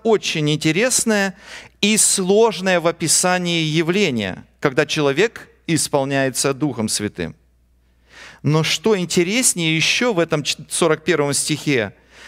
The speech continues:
что прежде чем она исполнилась Духом Святым, Иоанн, это самый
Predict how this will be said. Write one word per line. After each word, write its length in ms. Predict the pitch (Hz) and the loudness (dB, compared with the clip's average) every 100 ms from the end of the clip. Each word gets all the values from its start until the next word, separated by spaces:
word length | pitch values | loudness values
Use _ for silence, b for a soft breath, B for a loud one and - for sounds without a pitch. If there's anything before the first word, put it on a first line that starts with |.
| B B | B B
что 960 | - - 185 165 156 - - _ _ _ _ _ - | -4 2 4 2 0 -8 -20 _ _ _ _ _ -4
прежде 460 | 170 220 214 175 | 0 2 0 -2
чем 240 | 170 175 151 | 0 0 0
она 300 | 165 277 233 | 0 0 0
исполнилась 760 | - - 180 160 156 147 131 | -2 0 -2 0 0 0 0
Духом 300 | 165 160 143 | -2 -2 -2
Святым, 440 | - 147 151 139 - B B B B _ _ _ _ _ _ _ _ _ _ _ - | -2 0 -2 -2 -8 B B B B _ _ _ _ _ _ _ _ _ _ _ -2
Иоанн, 560 | 196 220 208 143 98 92 _ _ _ _ _ _ _ _ _ _ _ _ | 2 4 4 0 -2 -8 _ _ _ _ _ _ _ _ _ _ _ _
это 200 | 165 208 | 0 0
самый 440 | - 233 220 208 | 2 2 0 -2